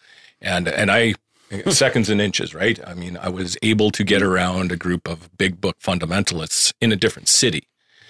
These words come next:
Speaker 1: that, uh, helped me get sober. And, um, I came back to Medicine Hat, and I was saying certain things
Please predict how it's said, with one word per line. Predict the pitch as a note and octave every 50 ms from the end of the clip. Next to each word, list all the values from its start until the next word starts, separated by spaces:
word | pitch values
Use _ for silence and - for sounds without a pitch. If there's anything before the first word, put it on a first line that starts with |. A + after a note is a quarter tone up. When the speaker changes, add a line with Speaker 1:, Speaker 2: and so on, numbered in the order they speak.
| - - - _ _ -
Speaker 1:
that, | F#2 F2 F#2 F#2 F2 E2 - - - -
uh, | F2+ E2+ F2 F2 E2+ E2
helped | - - F2+ E2 - -
me | F#2
get | G2 F#2 G#2+ A2
sober. | - - G2 F2 E2+ E2+ G2+ G#2+
And, | G2 E2+ F2 F2 F2 E2+ E2
um, | E2+ E2+ E2 E2+ E2+ E2+ D#2+ E2+ F#2+ -
I | G2
came | G2 - A#2+ B2
back | C#3 D3+ D3 -
to | D#3+
Medicine | B2 G2 G2+ G2 F#2 - - F2+ D#2+
Hat, | D#2 F#2 F#2 G2+ G#2+ - -
and | F2+
I | F2 E2
was | E2+ E2+ - - - - _ _ _ - _ _ _
saying | - - - C3 B2 C3 C#3+ D3
certain | - - A#2+ A#2+ G#2 G#2+ G2+
things | - - E2+ D#2+ E2 E2+ F#2 - -